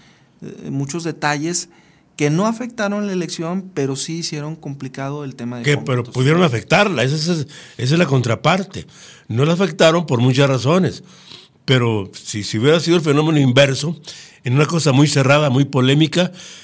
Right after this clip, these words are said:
Speaker 2: eh, ahí estaría el, el problema de la grave responsabilidad del instituto.
Speaker 1: Así es, por supuesto. Entonces,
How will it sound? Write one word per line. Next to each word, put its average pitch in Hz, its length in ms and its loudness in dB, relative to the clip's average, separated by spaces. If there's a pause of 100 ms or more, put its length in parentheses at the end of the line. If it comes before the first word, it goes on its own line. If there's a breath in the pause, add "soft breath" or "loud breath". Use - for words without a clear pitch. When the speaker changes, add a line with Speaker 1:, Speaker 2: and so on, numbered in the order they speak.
(160 loud breath)
Speaker 2:
eh, - 140 -18 (260)
ahí 104 340 2
estaría 135 640 2
el, 98 200 -6
el 98 80 -10
problema 127 480 0 (320 loud breath)
de 110 180 -4
la 113 80 0
grave 131 280 2
responsabilidad 117 600 -2
del 123 140 -2
instituto. 139 640 -2 (400 soft breath)
Speaker 1:
Así 139 340 -4
es, 135 200 -6
por 123 220 -10
supuesto. 139 540 -4
Entonces, 147 460 -4